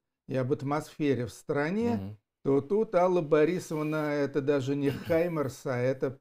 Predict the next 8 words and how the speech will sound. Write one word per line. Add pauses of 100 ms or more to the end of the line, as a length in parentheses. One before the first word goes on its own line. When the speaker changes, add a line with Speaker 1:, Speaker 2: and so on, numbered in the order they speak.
(100)
Speaker 1:
просто (800)
батарея
целая (160)
каких-нибудь
"Сарматов". (880)
Э, (100)
то
есть,